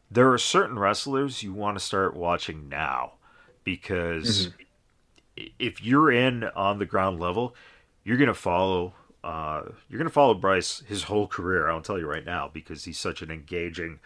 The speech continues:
Speaker 1: personality and such a good worker. And, uh, there's so
Speaker 2: Mm-hmm.
Speaker 1: much left, uh, to grow and to see, and it's
Speaker 2: Yeah.
Speaker 1: very exciting, man. So, um,
Speaker 2: And I'll love you, and I'll be like, "I remember you from when I was a young lad.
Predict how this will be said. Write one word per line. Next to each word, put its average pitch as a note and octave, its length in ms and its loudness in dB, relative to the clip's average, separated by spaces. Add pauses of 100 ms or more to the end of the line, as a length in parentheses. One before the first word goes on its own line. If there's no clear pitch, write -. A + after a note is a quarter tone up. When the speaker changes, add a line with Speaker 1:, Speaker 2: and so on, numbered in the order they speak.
(380)
Speaker 1:
personality E2+ 680 2
and D#2 160 -12
such - 220 -6
a C#2+ 40 -16
good D2 200 -12
worker. D#2 400 -4 (260)
And, D2+ 360 -12
uh, D2 120 -6
there's D#2 200 -8
so G#2+ 100 -2
Speaker 2:
Mm-hmm. F2+ 80 -6
Speaker 1:
much F2+ 200 -6
left, D#2+ 460 -6 (440)
uh, D2+ 340 -2
to A2+ 120 -4
grow F#2+ 580 6
and E2+ 220 -6
to F2+ 80 -10
see, F#2 520 -2
and E2+ 180 -8
it's G2+ 160 -2
Speaker 2:
Yeah. F#2+ 120 -6
Speaker 1:
very F#2+ 280 4
exciting, D2+ 440 -6
man. D2 260 -10
So, D#2+ 280 -6 (440)
um, D2+ 300 -6 (100)
Speaker 2:
And G#2+ 140 6
I'll A2 160 8
love G#2 220 10
you, F#2+ 200 2
and A2 80 0
I'll G2+ 80 2
be F#2+ 140 4
like, F#2+ 180 4
"I A2+ 120 4
remember F#2 420 2
you F2+ 280 -2
from F2+ 200 -8
when F2+ 120 -2
I F2+ 100 0
was F2+ 560 -2 (100)
a F#2+ 60 -2
young G#2 240 6
lad. F2+ 440 0